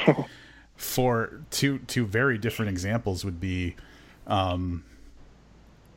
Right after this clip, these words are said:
Speaker 2: like, how little time she has to think about the fact that her husband was just killed
Speaker 1: Mm.
Speaker 2: was, like, the, the,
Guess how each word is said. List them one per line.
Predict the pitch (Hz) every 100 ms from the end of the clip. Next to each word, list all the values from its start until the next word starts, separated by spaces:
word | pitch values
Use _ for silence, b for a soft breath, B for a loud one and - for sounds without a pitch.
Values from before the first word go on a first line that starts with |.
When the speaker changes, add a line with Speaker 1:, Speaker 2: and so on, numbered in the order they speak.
| - - 117
Speaker 2:
like, | 110 98 - - - - -
how | - - 117 110
little | 107 95 101 107 107 113 - -
time | - - 95 95 98 107 - B B B B B B - - -
she | - 110
has | 101 98 98
to | 107
think | 110 95
about | 95 95 92 -
the | 107
fact | 107 98 95
that | 101
her | - 90
husband | - 95 92 127 123
was | 127
just | 143 -
killed | - 143 139 - - - - - B B
Speaker 1:
Mm. | - 127 120
Speaker 2:
was, | 117 104 98 - -
like, | 110 95
the, | 107
the, | 95 104 104 92